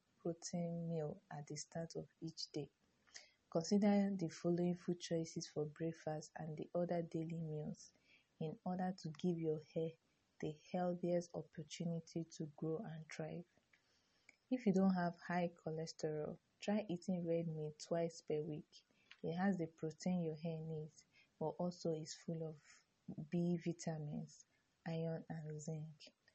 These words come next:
which are all important for a healthy hair. Bacon is another great choice as it's also full of B vitamins, zinc,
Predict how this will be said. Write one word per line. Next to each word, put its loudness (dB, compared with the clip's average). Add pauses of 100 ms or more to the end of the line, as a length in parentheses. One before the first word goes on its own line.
(140)
which 2
are -4
all 2
important -2 (160)
for -2 (260)
a -2
healthy 0
hair. -4 (880)
Bacon 6 (200)
is -2
another 2
great 0
choice -4
as -6
it's -8 (120)
also 2
full -2
of -8
B 0
vitamins, -4 (340)
zinc, -2